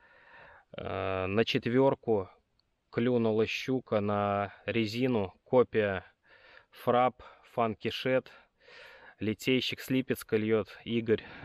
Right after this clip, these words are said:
Стенякин, Рыбачок сорок восемь, у него канал на Ютубе. Классная резина, тоже мне очень нравится, рабочая тема.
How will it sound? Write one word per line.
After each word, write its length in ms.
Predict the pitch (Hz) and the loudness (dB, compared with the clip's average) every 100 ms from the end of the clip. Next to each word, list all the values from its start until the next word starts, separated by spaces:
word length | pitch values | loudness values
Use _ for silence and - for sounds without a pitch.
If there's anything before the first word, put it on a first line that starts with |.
| - | -10
Стенякин, 680 | - - 107 110 101 98 101 | -8 -2 0 0 -2 -2 -4
Рыбачок 480 | 98 107 - 113 | 0 -2 -2 -4
сорок 280 | - 104 98 | -2 -4 -2
восемь, 340 | 110 110 - 98 | -2 -2 -2 -4
у 40 | |
него 160 | 98 92 | -4 -2
канал 340 | 104 104 98 | -2 0 -2
на 80 | 95 | -2
Ютубе. 540 | 98 - 110 98 92 - _ - - - - - | -4 -4 -4 -4 -6 -8 _ -20 -20 -20 -20 -2
Классная 500 | 113 110 - 98 101 | 2 2 0 -4 -2
резина, 400 | 101 117 123 104 | -2 -2 -2 -2
тоже 260 | 110 98 | -2 -2
мне 200 | 98 101 | -2 -4
очень 240 | 101 - 101 | -4 -4 -2
нравится, 640 | 101 113 107 - 101 92 _ _ _ - | 0 2 0 -4 -10 -10 _ _ _ -6
рабочая 640 | 95 95 110 113 107 95 | -4 -2 -2 -2 -4 -6
тема. 380 | - 98 92 | -4 -2 -2